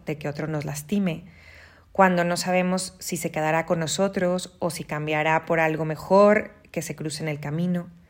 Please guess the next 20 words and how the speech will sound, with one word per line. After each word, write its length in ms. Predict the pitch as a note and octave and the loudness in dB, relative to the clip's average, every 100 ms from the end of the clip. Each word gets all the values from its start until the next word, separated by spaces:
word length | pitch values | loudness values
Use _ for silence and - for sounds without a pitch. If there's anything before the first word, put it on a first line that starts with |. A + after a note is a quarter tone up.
| _ - - - _ _ _ _ _ - _ | _ -20 -20 -20 _ _ _ _ _ -20 _
Creo 240 | - G#3 G3 | 2 4 4
que 300 | A3 A#3+ - | 2 2 0
las 160 | G3+ F#3 | 0 2
relaciones 480 | F3+ E3+ F3 F3+ F#3 | 2 0 0 -2 -4
que 80 | |
establecemos 720 | G3+ - F3 E3 - F#3+ F3 | -4 -2 -2 -2 -2 -2 0
desde 180 | D#3+ D3+ | -2 -4
la 80 | D3 | -2
infancia, 800 | D3 D3 F3+ F3+ E3+ - D3 D3 - _ _ | -2 -2 0 0 -2 -6 -8 -10 -16 _ _
primero 400 | - F3 F3 F3+ | -6 0 2 2
con 100 | G3 | 0
nuestros 380 | F#3 - E3+ - | -2 -4 -8 -4
padres, 640 | F#3 G3+ G#3 F3+ F3 - - - - - | 2 4 4 2 -2 -6 -12 -20 -20 -2
luego 240 | F3+ E3+ E3+ | 2 2 2
con 160 | D#3+ | -2
hermanos, 600 | D3+ D#3+ F#3 F#3+ F3 E3+ | -4 0 2 2 0 -2
con 120 | - | -6
la 80 | D#3 | -6
familia 340 | D3 D3+ D#3 D3 | -6 -6 -4 -4
extendida, 800 | D3 D3 C#3+ D#3 F#3 E3+ D#3+ | -6 -8 -4 -2 0 0 -2